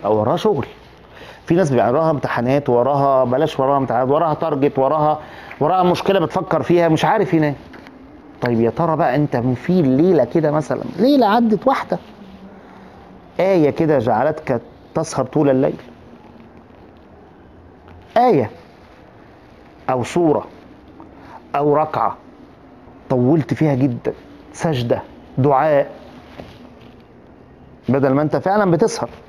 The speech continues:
بس تسهر على موبايل. كان، آه، ال-، آه، قتادة يقول: "قلما سهر الليل منافق". من علامات الإخلاص،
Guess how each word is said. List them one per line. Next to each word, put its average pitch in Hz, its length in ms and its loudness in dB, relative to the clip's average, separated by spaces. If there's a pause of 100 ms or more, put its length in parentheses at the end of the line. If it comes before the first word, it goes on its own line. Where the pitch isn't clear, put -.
(380)
بس 107 120 -8
تسهر 151 220 0
على 160 100 2
موبايل. 180 300 2 (1400)
كان، 143 180 0
آه، 127 160 0 (420)
ال-، 113 160 0
آه، 120 440 -4
قتادة 131 360 0
يقول: 123 340 0 (140)
"قلما 175 500 2 (420)
سهر 139 420 -2
الليل 131 400 2
منافق". 113 400 -6 (360)
من 139 140 0
علامات 143 540 2 (440)
الإخلاص، 160 720 -2